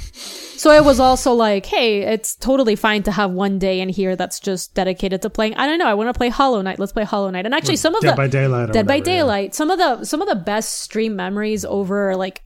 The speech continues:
Speaker 1: all the years that I've streamed are actually when we were playing these different games.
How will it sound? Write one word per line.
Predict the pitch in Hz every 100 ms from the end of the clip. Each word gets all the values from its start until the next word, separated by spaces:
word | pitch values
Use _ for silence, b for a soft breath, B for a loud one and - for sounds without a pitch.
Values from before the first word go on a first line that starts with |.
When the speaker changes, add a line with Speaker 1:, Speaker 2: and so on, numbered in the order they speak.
| -
Speaker 1:
all | 214
the | 214
years | 202 196 196
that | 196
I've | 180
streamed | - - 190 226 262
are | 208
actually | 202 208 - 233
when | 208 202
we | 196
were | 196
playing | - 208 196
these | 185 160
different | 233 202 - -
games. | - - -